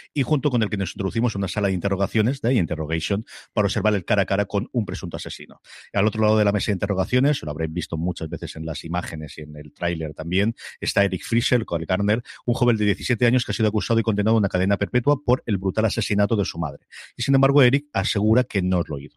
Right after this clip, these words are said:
Como nos decía antes Marichu, durante diez episodios vamos a empezar a ver este rompecabezas con distintas versiones y distintas personas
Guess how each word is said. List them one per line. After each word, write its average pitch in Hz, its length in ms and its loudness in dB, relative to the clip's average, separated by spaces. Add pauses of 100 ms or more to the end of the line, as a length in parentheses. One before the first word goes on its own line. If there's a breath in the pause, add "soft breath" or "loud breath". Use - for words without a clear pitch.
(120)
Como 87 160 -4
nos 82 80 -4
decía 98 260 0
antes 92 200 0
Marichu, 92 320 -2
durante 90 260 -2
diez 87 160 -4
episodios 101 560 0 (260 loud breath)
vamos 107 360 2
a - 20 2
empezar 98 260 0
a 95 40 4
ver 98 260 0
este 107 220 -2
rompecabezas 95 720 0
con 95 120 2
distintas 113 540 0
versiones 104 400 0
y 92 60 -2
distintas 95 360 -6
personas 98 540 -2